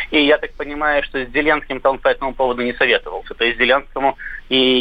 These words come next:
его банде надо было разобраться, что за всем этим стоит. Это первое. Вот. Ну и второе. Значит,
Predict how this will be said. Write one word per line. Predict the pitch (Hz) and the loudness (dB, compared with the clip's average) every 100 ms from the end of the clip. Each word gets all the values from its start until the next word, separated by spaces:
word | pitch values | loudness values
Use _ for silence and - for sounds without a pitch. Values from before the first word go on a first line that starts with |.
| 120 | 0
его | 113 127 131 | 0 2 4
банде | 123 135 135 139 | 2 0 -2 -2
надо | 127 131 | -2 -2
было | 127 127 | 0 2
разобраться, | 131 127 127 131 - - | 2 0 0 0 -2 -8
что | - | -8
за | 123 | -8
всем | 120 120 | -4 -4
этим | 120 120 | -4 -6
стоит. | - - 196 - | -4 0 0 0
Это | 110 123 | -2 -2
первое. | 123 - 78 92 - - - - - | -2 -2 0 -2 -2 -4 -6 -8 -2
Вот. | 123 110 107 151 | 0 2 0 2
Ну | 170 | 2
и | 196 | 2
второе. | - 190 147 110 127 - - - - 156 | 0 -2 -2 -6 -8 -10 -20 -18 -12 -4
Значит, | 156 156 156 160 - | -2 0 0 -2 -2